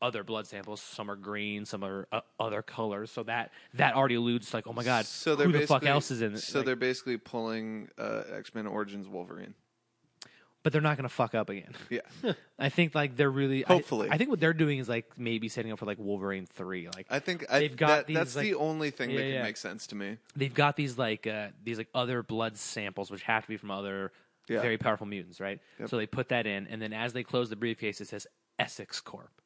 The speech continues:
Speaker 2: Yep.
Speaker 1: And I love that things like this are really, really just for the fans.
Speaker 2: They really
Speaker 1: They
Speaker 2: are.
Speaker 1: really are.
Speaker 2: They really are.
Speaker 1: Nobody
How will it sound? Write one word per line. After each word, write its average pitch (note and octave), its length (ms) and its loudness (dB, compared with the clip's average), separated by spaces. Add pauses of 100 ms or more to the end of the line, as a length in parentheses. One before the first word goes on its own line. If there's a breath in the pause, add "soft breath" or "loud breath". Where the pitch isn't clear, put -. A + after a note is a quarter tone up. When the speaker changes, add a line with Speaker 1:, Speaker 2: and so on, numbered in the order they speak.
(180)
Speaker 2:
Yep. A#2 160 -6 (180)
Speaker 1:
And A#2 420 -4 (360 soft breath)
I D3 140 4
love D3+ 800 0 (340)
that B2 120 -4
things C#3 320 -4
like A#2+ 160 -2
this B2 320 -2
are B2 160 4
really, A2+ 640 0
really G2+ 380 -2 (100)
just G2+ 420 -4
for G2 100 -6
the F#2 100 -8
fans. - 440 -18 (100)
Speaker 2:
They A2+ 180 -2
really G2 260 -2
Speaker 1:
They C#3+ 100 2
Speaker 2:
are. - 20 0
Speaker 1:
really C3 320 2
are. F#2+ 180 -2
Speaker 2:
They A#2+ 120 -2
really B2+ 220 -2
are. - 20 -2
Speaker 1:
Nobody D#3+ 640 2